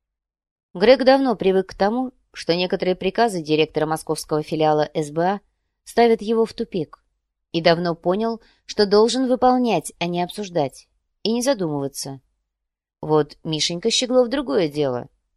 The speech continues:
У него мозги варят лучше. С ним мёртвый советуется, к его мнению прислушивается.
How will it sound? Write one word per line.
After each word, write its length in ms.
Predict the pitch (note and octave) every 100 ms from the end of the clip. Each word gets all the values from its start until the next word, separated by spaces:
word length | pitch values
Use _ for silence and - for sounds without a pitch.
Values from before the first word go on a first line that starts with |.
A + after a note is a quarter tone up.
| _
У 60 | D3+
него 280 | C#3+ C3+ D#3
мозги 320 | G3 A#3 B3+
варят 340 | A#3+ F3+ F3+
лучше. 400 | A#3+ G#3+ - C#3 - _ _ _ _
С 140 | - -
ним 260 | A3 C#4
мёртвый 300 | C4 A3 A3
советуется, 720 | A#3+ C4 A#3+ F3+ C#3 - - - _ _ -
к 40 |
его 240 | F3 F3+ F3+
мнению 480 | F3+ E3 D#3+ F3+ G#3+
прислушивается. 920 | B3+ - A3 - D3+ C#3 - -